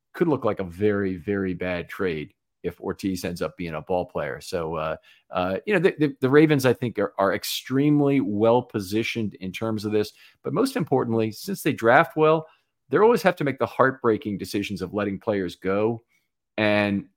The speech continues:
picking the ones that are really central to their, to their success to maintain those, letting the other ones go. And, uh, they've just done a remarkable job of that. And then, you know, it,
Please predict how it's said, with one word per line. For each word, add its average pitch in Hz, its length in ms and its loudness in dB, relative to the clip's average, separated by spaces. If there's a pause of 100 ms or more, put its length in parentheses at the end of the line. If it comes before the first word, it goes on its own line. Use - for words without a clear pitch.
(180)
picking 151 420 0
the 107 80 2
ones 110 420 0
that 101 140 -4
are 101 60 -2
really 113 300 -2
central 110 560 -2
to - 160 -10
their, 98 220 -2
to - 200 -14
their 95 140 -4
success 101 680 -2 (440)
to 113 140 -2
maintain 107 500 0
those, 90 380 -4 (120)
letting 110 320 0
the 104 120 2
other 110 160 2
ones 104 260 -2
go. 117 400 2 (400)
And, 107 380 0
uh, 101 240 2 (260)
they've 110 140 2
just 131 160 -6
done 131 160 4
a 113 280 -4
remarkable 113 520 0
job 113 300 6
of 107 80 0
that. 95 280 -2
And 117 160 -2
then, 123 300 -4
you 127 160 -6
know, 107 120 -2 (140)
it, - 140 -6